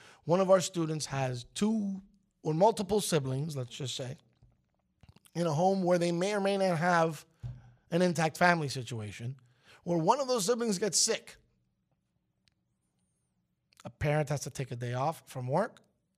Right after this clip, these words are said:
and everything trickles down. What do you think happens? The, the fifteen, the sixteen-year-old kid has to stay home. Has to stay home, has no choice. Doesn't have a ride, and or needs to stay home for other reasons.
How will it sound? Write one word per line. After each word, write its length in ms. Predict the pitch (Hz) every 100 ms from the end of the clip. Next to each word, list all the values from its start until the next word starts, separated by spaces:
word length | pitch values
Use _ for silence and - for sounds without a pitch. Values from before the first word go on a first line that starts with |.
| _ _ _ _ _ _ _ _ _ _ _ -
and 100 | 131
everything 300 | 139 147 147
trickles 300 | 143 147 151
down. 200 | 135 139
What 80 | 127
do 60 | 143
you 60 |
think 140 | 143 131
happens? 420 | 127 - 107 - -
The, 100 | 147
the 100 | 143
fifteen, 400 | 131 165 - 170
the 80 | 151
sixteen-year-old 460 | 165 135 147 147 127
kid 80 | 220
has 80 |
to 60 | 151
stay 120 | -
home. 220 | 160 180 - _ _ _ _ _ _ _ _ _ _ _
Has 140 | 151
to 40 | -
stay 140 | -
home, 260 | 359 392 466
has 100 | 381
no 120 | 427
choice. 380 | - 508 453 -
Doesn't 180 | 202 190
have 100 | 233
a 60 | 277
ride, 420 | 233 208 220 226 -
and 280 | 214 240 240
or 380 | 240 233 208 190
needs 280 | 170 220 185
to 60 | 180
stay 140 | 202
home 220 | 196 196
for 120 | 175
other 160 | 185 202
reasons. 440 | 240 180 143 -